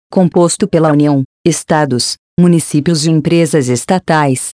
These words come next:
registrou superávit primário de três bilhões e seiscentos milhões de reais em março de dois mil e vinte e cinco,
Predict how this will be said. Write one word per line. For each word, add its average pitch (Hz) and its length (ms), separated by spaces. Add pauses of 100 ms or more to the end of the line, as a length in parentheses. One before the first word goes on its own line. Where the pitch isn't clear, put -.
(140)
registrou 151 720
superávit 156 760
primário 156 520
de 180 140
três 185 340
bilhões 156 440
e 135 60
seiscentos 175 680
milhões 147 540
de 180 80
reais 160 480
em 175 60
março 156 400
de 156 120
dois 147 240
mil 180 200
e - 20
vinte 180 340
e 151 40
cinco, 170 500